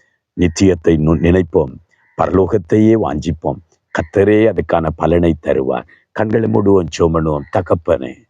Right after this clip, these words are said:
இந்த உலகத்துல வாழ்கிற காலத்துல உமக்காக வாழவும்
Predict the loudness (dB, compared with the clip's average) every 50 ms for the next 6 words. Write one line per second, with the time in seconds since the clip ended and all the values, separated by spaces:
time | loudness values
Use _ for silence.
0 | _ _ _ _ _ _ _ _ _ _ _ 0 2 2 2 2 2 0 0 0
1 | 2 2 2 2 2 2 0 0 0 2 2 2 2 0 0 -2 -2 -2 -2 -4
2 | -6 -6 -6 -6 -6 -6 -4 -4 -2 -2 -2 -2 -2 -2 -2 -2 0 0 0 0
3 | 0 -2 -4 -6 -8 -14